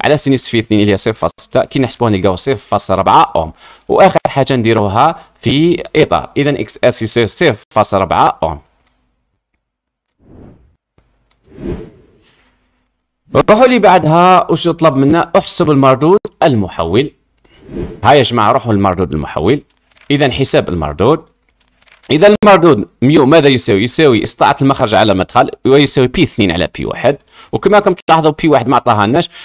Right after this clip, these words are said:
توتر أولي نقدر نحسبوا، تيار أولي نقدر نحسبوا، مي كوس في واحد ما عطاهاليش، على هذه نولوا نكتبوها بدلالة بي اثنين، يعني معناتها في البسط يكون بي اثنين وفي المقام يكون بي اثنين. إذا كما شفتوها في الملخص وتساوي بي اثنين، إذا ماذا تساوي؟ تساوي بي اثنين على بي واحد.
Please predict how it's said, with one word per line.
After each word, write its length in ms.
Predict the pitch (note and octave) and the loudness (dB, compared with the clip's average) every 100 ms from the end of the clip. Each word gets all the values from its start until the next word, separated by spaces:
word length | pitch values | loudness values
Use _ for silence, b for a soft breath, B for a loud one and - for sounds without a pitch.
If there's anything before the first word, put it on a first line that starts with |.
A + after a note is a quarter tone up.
| B | B
توتر 340 | F#3+ G3+ G3+ | 0 2 2
أولي 260 | - D#3 D3 | 2 4 2
نقدر 160 | G3 D#3 | 0 0
نحسبوا، 400 | C3 - G#2 A2+ | 0 -2 -4 -4
تيار 260 | F#3 F#3+ - | 0 0 2
أولي 180 | E3 | 0
نقدر 300 | F3 G3 D3+ | 0 -2 -4
نحسبوا، 300 | C3+ A2 G2 - | -4 -2 -4 -2
مي 160 | F#3 | 0
كوس 280 | G#3+ G#3 E3+ | 0 2 0
في 120 | - | 0
واحد 280 | C#3+ - G#3 | -2 -2 -2
ما 80 | D#3 | -2
عطاهاليش، 540 | C3+ A#2 G#2+ B2 F#3 B B | 0 0 2 2 0 B B
على 160 | - D3 | -2 0
هذه 100 | C#3 | 2
نولوا 220 | C3+ C3 | 2 2
نكتبوها 380 | B2 - A#2 A#2 | 0 -2 0 0
بدلالة 400 | G#2+ G#2 A#2+ D#3 - | 2 2 2 0 -2
بي 80 | - | -2
اثنين، 260 | G#2+ F#2 D#2+ | -2 0 -2
يعني 140 | E2 | 0
معناتها 240 | A#2+ B2 B2 | 0 -2 -4
في 80 | |
البسط 300 | A#2+ G2 - | -2 -2 -2
يكون 240 | G#2 - G#2 - | -6 -4 -6 -2
بي 60 | |
اثنين 320 | F#2 G#2+ E3 G3 B - | -2 0 0 -2 B -6
وفي 100 | C#3 | -2
المقام 380 | A2 G2+ C3+ | 0 2 2
يكون 260 | G#2+ - D#3 - | 0 -2 -4 -2
بي 80 | F3 | -2
اثنين. 260 | - D#2 B B B | -2 -6 B B B
إذا 320 | D#3+ D3+ F#2+ - | 0 2 -2 -4
كما 160 | - G3 | 0 0
شفتوها 300 | F#3 - F3 | 2 2 0
في 60 | D3 | 2
الملخص 480 | C3+ B2 - D#3+ | 2 2 0 -2
وتساوي 320 | - - D#3+ B2 | -4 -2 0 0
بي 140 | G#2 | 0
اثنين، 340 | F#2+ B2 D#3+ F3+ B B E3+ | -2 0 0 -2 B B 2
إذا 220 | F#3+ G#3 | 6 6
ماذا 460 | B2 - D#3+ D3+ | 4 2 2 4
تساوي؟ 360 | B2+ - - C3+ | 2 0 0 0
تساوي 280 | - G#3 D3 | 2 2 2
بي 160 | - | 2
اثنين 320 | G#2+ G2+ C#3+ E3 | -2 0 0 0
على 380 | B2 E3 C#3 - - - | 2 4 4 0 -8 0
بي 100 | F3 | 2
واحد. 300 | C3 - | 4 0